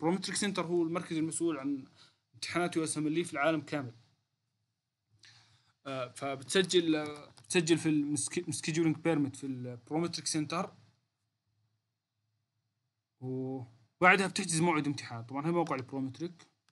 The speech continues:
بتدور على التسجيل، بتدخل بتسجل. آه، طبعا الامتحان له مواعيد معينة، يعني مش مفتوح طول الأيام يعني. آه، مثلا ممكن تلاقيه مفتوح أربع أو خمس أيام في الشهر، فيفضل، يفضل إنك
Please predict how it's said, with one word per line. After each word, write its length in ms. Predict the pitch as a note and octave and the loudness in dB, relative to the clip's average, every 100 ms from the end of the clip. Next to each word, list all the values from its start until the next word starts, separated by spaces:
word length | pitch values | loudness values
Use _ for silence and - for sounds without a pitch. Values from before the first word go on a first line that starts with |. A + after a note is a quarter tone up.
| _ _ _ _ _ _ _ _ _ _ _ _ _ _ _ - | _ _ _ _ _ _ _ _ _ _ _ _ _ _ _ -18
بتدور 440 | D#3 D3+ F3 D#3 | -8 2 4 4
على 120 | C3 C3 | 2 -2
التسجيل، 500 | C3 C3 B2+ D#3+ E3 | -6 -8 0 2 2
بتدخل 300 | E3 C3+ C3+ | -2 -4 -6
بتسجل. 580 | A#2+ - C3 D3 F#3 - _ _ _ _ _ _ _ _ _ | -6 -8 -4 -4 -6 -10 _ _ _ _ _ _ _ _ _
آه، 80 | C#3 | -10
طبعا 240 | C3+ D#3+ | 0 4
الامتحان 400 | F3+ F3+ E3+ G3 | 4 2 2 2
له 140 | F#3+ F3 | 2 2
مواعيد 300 | F3 F3+ E3+ | 4 4 6
معينة، 420 | D#3 E3+ D3 C3 | 6 4 2 -2
يعني 180 | B2+ C#3 | -4 -4
مش 180 | D#3+ | -2
مفتوح 320 | F3+ - F#3 - | -4 -2 -4 -2
طول 180 | D#3+ | 0
الأيام 440 | D3+ D3+ D3 D3+ C3 | 0 0 -2 -2 -4
يعني. 320 | A#2+ B2 D#3 - _ _ _ _ | -8 -8 -10 -12 _ _ _ _
آه، 200 | D3 C#3+ | -10 -8
مثلا 460 | C#3+ E3 E3 E3+ E3 | -8 -10 -6 -2 0
ممكن 260 | F3 F#3 D3+ | 0 0 2
تلاقيه 220 | E3 F3 | 2 2
مفتوح 280 | E3 E3+ C#3 | 0 0 2
أربع 280 | E3+ E3 | 4 6
أو 80 | D3 | 4
خمس 260 | D3 E3 D#3+ | 2 0 0
أيام 300 | D3 D#3 C#3 | 0 0 -2
في 60 | - | -6
الشهر، 300 | - B2+ - - _ _ _ | -10 -10 -12 -16 _ _ _
فيفضل، 440 | A3 A3+ B3 G3 F#3 | 2 6 6 6 4
يفضل 280 | F#3 F3+ | 4 4
إنك 120 | F3 | 4